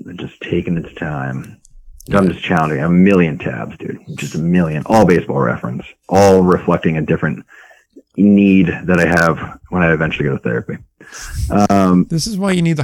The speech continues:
Speaker 1: all right, who's
Speaker 2: hundred dollar
Speaker 1: catching for
Speaker 2: Chromebook
Speaker 1: Lincoln?
Speaker 2: on the side that you can just pull up Baseball Reference with.
Speaker 1: All right, Luke Roskam. I mean, Roskam's good, dude.
Speaker 2: Yeah?
Speaker 1: Yeah, Roskam's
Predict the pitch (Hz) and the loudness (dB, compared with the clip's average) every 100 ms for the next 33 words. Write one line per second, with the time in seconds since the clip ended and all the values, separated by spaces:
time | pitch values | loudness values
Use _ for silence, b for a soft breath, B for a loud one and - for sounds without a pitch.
0 | - 156 160 113 127 117 87 147 139 117 | -2 -2 0 2 2 0 0 0 0 0
1 | 113 107 123 117 113 123 117 - - - | -2 -4 -4 -4 -4 -6 -6 -8 -12 -18
2 | - _ - 131 185 123 127 - - 143 | -20 _ -6 -6 -4 -2 -2 -4 -2 0
3 | 127 131 117 - 123 - - - - - | 2 0 -4 -2 -2 -2 -8 -8 -10 -14
4 | - - - - _ _ _ _ _ _ | -16 -14 -14 -16 _ _ _ _ _ _
5 | _ _ _ _ _ _ _ _ _ - | _ _ _ _ _ _ _ _ _ -16
6 | - - - - 98 123 - 80 92 92 | -12 -12 -14 -8 0 0 0 -6 -6 -8
7 | - - - - - - _ _ _ _ | -10 -14 -16 -18 -20 -20 _ _ _ _
8 | _ _ _ _ _ _ 139 - 98 104 | _ _ _ _ _ _ -20 -12 -8 -6
9 | 101 98 - 95 165 - 202 147 - _ | -6 -8 -8 -2 -2 -2 -2 -4 -4 _
10 | - 120 185 - - 62 - - 135 147 | 0 2 2 0 -6 -4 -6 -4 -4 -2
11 | 302 - _ - - _ _ 165 190 69 | -4 -8 _ -20 -20 _ _ 2 2 2
12 | 73 113 170 - 107 85 | -2 -2 -2 -4 -4 -6